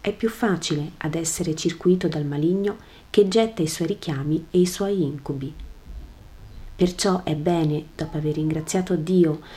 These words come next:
per averci protetto durante il giorno, supplicarlo perché si allontanino da noi i fantasmi della notte e le tentazioni. La notte, il sonno, simbolo della morte.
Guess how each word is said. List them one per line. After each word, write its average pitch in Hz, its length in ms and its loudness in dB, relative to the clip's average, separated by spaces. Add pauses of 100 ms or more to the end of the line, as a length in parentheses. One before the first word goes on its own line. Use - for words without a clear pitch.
(140)
per 208 160 4
averci 220 420 2
protetto 185 480 0
durante 165 380 0
il 151 100 -2
giorno, 175 480 2 (300)
supplicarlo 165 1040 0
perché 180 560 6
si - 200 0
allontanino 185 600 4
da 156 140 0
noi 185 220 2
i 202 60 0
fantasmi 185 640 2
della 160 220 -2
notte 151 560 -4
e 214 120 2
le 202 120 2
tentazioni. 185 880 -2 (1300)
La 156 120 4
notte, 151 540 0 (320)
il 185 180 2
sonno, 165 600 2 (200)
simbolo 220 540 4
della 180 220 0
morte. 151 520 -6